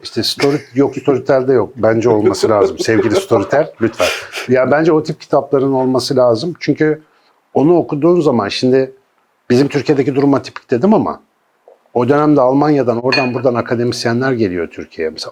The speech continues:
onların meşrepleri de aynı. Muhtemelen orada farklı meşreplerde adamlar var. Buraya gelen, e, akademisyen mesela kafatası ölçümünden bugün sahte bilim diye böyle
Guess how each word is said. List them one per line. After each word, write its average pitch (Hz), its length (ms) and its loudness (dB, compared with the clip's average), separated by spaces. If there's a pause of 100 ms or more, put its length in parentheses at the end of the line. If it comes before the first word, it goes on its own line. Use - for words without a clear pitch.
(120)
onların 135 580 2 (160)
meşrepleri 120 720 -2
de 107 60 2
aynı. 82 280 -2 (240)
Muhtemelen 180 400 2
orada 170 240 0
farklı 143 380 -2
meşreplerde 147 540 0
adamlar 147 320 0
var. 110 340 -4
Buraya 170 220 2
gelen, 147 380 0 (220)
e, 120 280 2 (100)
akademisyen 135 600 -2 (440)
mesela - 200 -2
kafatası 127 680 -2
ölçümünden 104 540 -4
bugün 139 280 0
sahte 123 500 -2
bilim 113 260 -2
diye 104 180 -2
böyle 104 300 -2